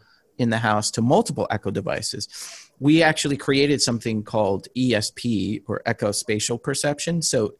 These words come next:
and this may happen to you with six devices. It used to be, like, you would say, "Alexa," and then, like, six of them would respond to you at the same time.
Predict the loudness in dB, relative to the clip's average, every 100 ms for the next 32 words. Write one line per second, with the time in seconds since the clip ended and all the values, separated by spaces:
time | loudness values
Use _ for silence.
0 | _ -4 -4 0 2 4 2 2 0 -2
1 | -2 -2 -2 -2 0 0 0 -4 -4 -4
2 | -4 -6 -4 -4 -4 -8 -6 -4 -4 -2
3 | -2 -2 -2 -2 -2 -4 -2 -2 -2 -4
4 | -4 -2 -2 -2 -6 -6 -4 -4 -6 -6
5 | -6 -2 -2 -4 -6 -14 -14